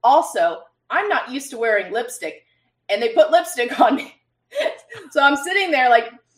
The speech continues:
trying to get, like, used to wearing lipstick. I'm a nurse. I wear a mask all day. Like, I'm not used to people seeing my face.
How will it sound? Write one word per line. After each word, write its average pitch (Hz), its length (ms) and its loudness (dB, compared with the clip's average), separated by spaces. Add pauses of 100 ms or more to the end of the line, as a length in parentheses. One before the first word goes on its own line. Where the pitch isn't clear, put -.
(540)
trying 311 320 2
to 320 60 -4
get, 247 340 -10 (400)
like, 214 260 4
used 285 260 -8
to 277 80 -6
wearing 240 440 -4
lipstick. 247 600 -4 (300)
I'm 381 140 2
a 381 80 0
nurse. 392 240 6
I 285 80 6
wear 285 140 6
a 269 40 0
mask 392 320 2
all 254 160 2
day. 226 220 4
Like, 208 140 -4
I'm 240 100 2
not 254 220 -2
used 320 220 -6
to 262 60 -14
people 277 300 -4
seeing 262 380 -8
my 208 260 -6
face. 247 540 -10